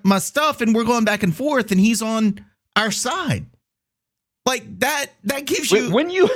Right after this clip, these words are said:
Speaker 2: <laughs> when you have people in Baton Rouge siding with you, <laughs> you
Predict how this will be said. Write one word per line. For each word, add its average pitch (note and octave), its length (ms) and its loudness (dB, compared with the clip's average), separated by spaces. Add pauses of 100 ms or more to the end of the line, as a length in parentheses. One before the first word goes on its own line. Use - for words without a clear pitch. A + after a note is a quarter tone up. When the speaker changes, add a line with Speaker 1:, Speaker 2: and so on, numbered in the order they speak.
(100)
Speaker 2:
<laughs> - 160 -4
when C4 160 4
you G#4 100 6
have G4+ 220 2
people C4 260 2
in F3 140 2
Baton E3+ 280 4
Rouge F3 360 4
siding E3+ 400 4
with E3+ 160 0
you, E3+ 240 0 (260)
<laughs> - 200 -20
you D#3 280 -4